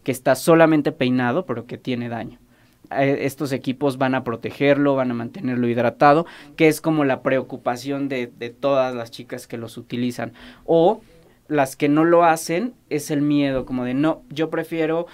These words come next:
o evito este tipo de herramientas porque me van a dañar el cabello". Eso ya se quedó muy, muy atrás.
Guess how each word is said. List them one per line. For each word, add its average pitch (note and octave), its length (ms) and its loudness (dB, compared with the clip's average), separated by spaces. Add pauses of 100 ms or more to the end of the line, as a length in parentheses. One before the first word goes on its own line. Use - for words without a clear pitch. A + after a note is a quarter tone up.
(160)
o D3+ 160 2
evito F3+ 420 0
este F#3 220 0
tipo E3 320 -4
de D3+ 80 4
herramientas D3+ 580 -2
porque A#2+ 300 -10
me B2 120 -4
van C3 200 -2
a B2+ 60 -2
dañar A#2+ 280 -4
el A#2 140 -8
cabello". A2+ 420 -8
Eso C#3+ 220 -10
ya C3+ 320 -8
se - 160 -12
quedó C3 240 -4
muy, D3 320 0
muy C3+ 240 0
atrás. - 480 -12